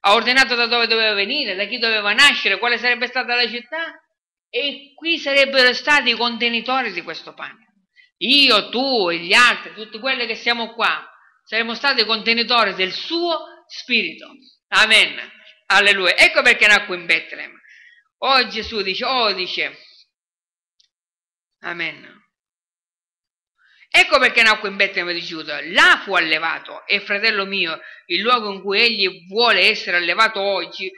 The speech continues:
è nel vostro stesso essere. Dove Dio oggi vuole che nasce Gesù è nel nostro stesso essere, è dentro di noi. Amen. Alleluia.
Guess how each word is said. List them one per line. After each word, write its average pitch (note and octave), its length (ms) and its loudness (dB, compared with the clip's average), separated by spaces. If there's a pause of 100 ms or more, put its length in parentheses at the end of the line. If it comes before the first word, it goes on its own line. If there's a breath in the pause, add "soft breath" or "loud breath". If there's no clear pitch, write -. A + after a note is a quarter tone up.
(220 soft breath)
è G3+ 120 -2
nel G#3 260 -2
vostro A3 440 -8
stesso A3 600 -8
essere. - 440 -16 (1500 loud breath)
Dove A3+ 380 -8
Dio A#3 240 -8
oggi G3+ 480 -12
vuole F#3+ 320 -8
che F3+ 100 -14
nasce F3+ 360 -8
Gesù E3 520 -14 (160)
è G3 120 -6
nel F#3 200 -4
nostro A3+ 400 -12
stesso A3 640 -12 (240 soft breath)
essere, F#3 600 -14
è E3 180 -12
dentro F#3 560 -8 (320 soft breath)
di - 180 -18
noi. D#3 400 -10 (500)
Amen. D#3 800 -4 (100)
Alleluia. D#3 680 -4